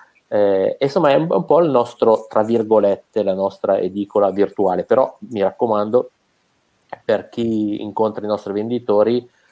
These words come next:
fondamentale è l'acquisto del giornale di strada dei nostri, dei nostri venditori, perché come, come sapete tutti,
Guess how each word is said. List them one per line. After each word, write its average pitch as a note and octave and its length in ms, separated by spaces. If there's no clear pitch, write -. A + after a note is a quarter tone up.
fondamentale G#2 880
è F#2 80
l'acquisto G2+ 540
del G2+ 180
giornale F#2 340
di G2 100
strada F2+ 380
dei F2+ 140
nostri, F2 560
dei E2+ 140
nostri E2 240
venditori, E2+ 500
perché F2 300
come, F#2+ 320
come F#2+ 200
sapete F#2+ 400
tutti, G2+ 500